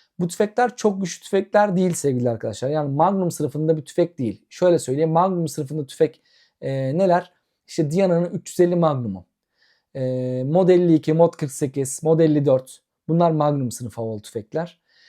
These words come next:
E, Hudson'ın Mod yüz yirmi beşi, yani Magnum Plus <laughs> diyebilirim onun için. Çok güçlü bir havalı tüfek. E, bu tip havalı tüfekler gibi Magnum sınıfı değil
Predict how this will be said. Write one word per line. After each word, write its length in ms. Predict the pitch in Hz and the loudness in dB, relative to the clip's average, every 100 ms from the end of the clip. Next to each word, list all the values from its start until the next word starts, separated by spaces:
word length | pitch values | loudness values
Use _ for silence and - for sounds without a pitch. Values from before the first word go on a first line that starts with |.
| _ _ _ _ | _ _ _ _
E, 400 | 135 131 131 127 | -6 -4 -4 -4
Hudson'ın 560 | 117 175 185 - 185 185 | -4 -4 -4 -2 0 4
Mod 180 | 180 160 | 4 4
yüz 180 | 170 | 4
yirmi 220 | 165 165 151 | 4 4 2
beşi, 420 | 131 151 156 - | 0 2 2 0
yani 380 | 143 127 127 127 | -4 -2 0 -2
Magnum 720 | 123 131 131 151 170 165 175 | -2 -2 2 2 4 4 2
Plus 340 | 165 170 165 - | 2 2 2 -2
<laughs> 20 | |
diyebilirim 420 | 143 151 151 147 | 0 2 2 2
onun 160 | 127 120 | 0 -4
için. 340 | 117 - 180 - _ _ _ _ - - - _ | -6 -6 -8 -8 _ _ _ _ -20 -20 -20 _
Çok 240 | 160 143 | 0 0
güçlü 260 | 147 - 139 | -4 -8 -4
bir 40 | |
havalı 220 | 117 110 | -4 -4
tüfek. 380 | - - 82 - _ _ _ _ _ - | -6 -4 -4 -4 _ _ _ _ _ -8
E, 320 | 131 135 147 | -4 -4 -2
bu 100 | 196 | -2
tip 220 | 254 - | -2 -8
havalı 300 | - 160 180 | 0 2 0
tüfekler 440 | - 170 - 180 | -2 -6 0 2
gibi 200 | 175 175 | 4 2
Magnum 460 | 185 165 165 180 165 | 0 2 2 2 -2
sınıfı 380 | 135 165 170 170 | -4 -8 -4 0
değil 340 | 156 156 - | 2 0 -4